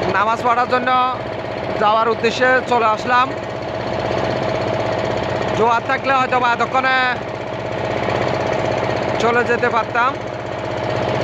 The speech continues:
পাড়ার উজান কেটে উঠার জন্য সময় লাগতেছে, এই জন্য আপনারা দেখতে থাকুন সি বিচে শত শত জাহাজ, কিভাবে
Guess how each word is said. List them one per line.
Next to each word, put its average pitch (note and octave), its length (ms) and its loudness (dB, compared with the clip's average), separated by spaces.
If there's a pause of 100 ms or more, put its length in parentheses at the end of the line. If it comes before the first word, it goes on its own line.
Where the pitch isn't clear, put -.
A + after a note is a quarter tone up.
(640)
পাড়ার G#3+ 460 2 (360)
উজান A3 320 0
কেটে A3+ 260 2 (200)
উঠার A#3 300 0
জন্য A#3+ 180 0 (3000)
সময় A3 300 2
লাগতেছে, A3 400 0 (120)
এই A#3 120 0
জন্য A#3+ 160 -2 (1300)
আপনারা A#3 300 0 (120)
দেখতে C4 280 0
থাকুন C4+ 360 4 (880)
সি A#3+ 180 4
বিচে C4 220 2 (160)
শত B3 160 2 (120)
শত B3+ 180 2 (160)
জাহাজ, B3+ 380 6 (380)
কিভাবে C4+ 400 2